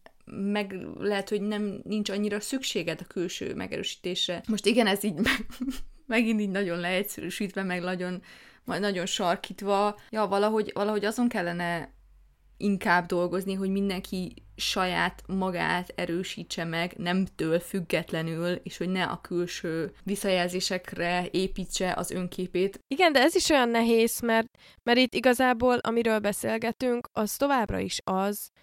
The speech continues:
Speaker 2: hogy újra kell definiálni szerepeket. És én azt gondolom, hogy azért a nőknek elég jól sikerül újra definiálni a saját magát az elmúlt évtizedekben.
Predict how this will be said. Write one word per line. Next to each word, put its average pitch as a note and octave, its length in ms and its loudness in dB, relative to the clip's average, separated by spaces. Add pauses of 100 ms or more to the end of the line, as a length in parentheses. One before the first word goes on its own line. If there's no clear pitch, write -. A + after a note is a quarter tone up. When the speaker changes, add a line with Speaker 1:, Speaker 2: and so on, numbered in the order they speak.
(180)
Speaker 2:
hogy F3+ 340 0 (680)
újra B3+ 220 6
kell E3 200 -6
definiálni F3 720 -2
szerepeket. - 720 -6 (640)
És - 180 0
én A3 100 2
azt A#3+ 200 2
gondolom, A3+ 420 2
hogy G3 360 0
azért F3 360 -4
a - 60 -6
nőknek G#3+ 640 -2 (960)
elég A3 300 4
jól G#3 160 4
sikerül F#3 460 0
újra F#3 220 2
definiálni E3+ 680 -2
a E3 100 -4
saját E3 480 -4
magát E3 640 -6 (580)
az F3+ 80 -4
elmúlt F3 460 -2 (120)
évtizedekben. B3 960 -2